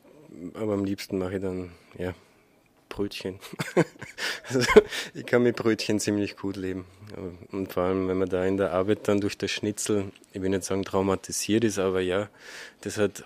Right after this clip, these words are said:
hohe Wellen geschlagen, vor allem das Schnitzel bei Klaus Peimann kauft sich eine Hose. Da ist es schon, da hat es ein eigenes Casting gegeben dafür und mittlerweile sind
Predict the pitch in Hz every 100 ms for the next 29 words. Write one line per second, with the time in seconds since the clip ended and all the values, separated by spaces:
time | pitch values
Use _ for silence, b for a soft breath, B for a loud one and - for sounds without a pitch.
0 | - 110 113 107 107 120 117 - 107 113
1 | 107 - 101 101 98 - - - 101 -
2 | 107 95 98 - 95 - - 87 98 98
3 | - 95 - - 95 92 90 98 101 104
4 | B B B B B B _ - 92 107
5 | - 110 - - 104 107 98 95 - 95
6 | - 95 82 92 101 95 - 95 - -
7 | 107 104 104 104 107 104 - 110 110 104
8 | 98 92 95 90 - 92 95 98 92 90
9 | 92 95 - 92 92 90 95